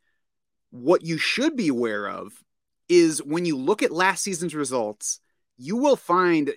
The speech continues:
defensive touchdowns heavily weighted in the teams that finish at the top of the rankings. So make sure that you're aware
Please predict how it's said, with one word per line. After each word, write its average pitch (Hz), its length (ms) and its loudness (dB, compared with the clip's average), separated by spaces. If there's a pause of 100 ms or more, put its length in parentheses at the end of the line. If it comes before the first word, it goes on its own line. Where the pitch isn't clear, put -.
(140)
defensive 208 540 -6
touchdowns 127 720 -4 (200)
heavily 233 440 0
weighted 135 600 0
in 131 400 0 (260)
the 151 100 0
teams 170 360 -2
that 151 120 -4
finish 147 300 -4
at 120 60 -12
the 120 80 -10
top 131 260 0
of - 20 -16
the 117 60 -2
rankings. 110 460 -8
So 156 160 -4
make 196 260 -2
sure 269 260 0
that 233 100 0
you're 185 200 4
aware 127 520 0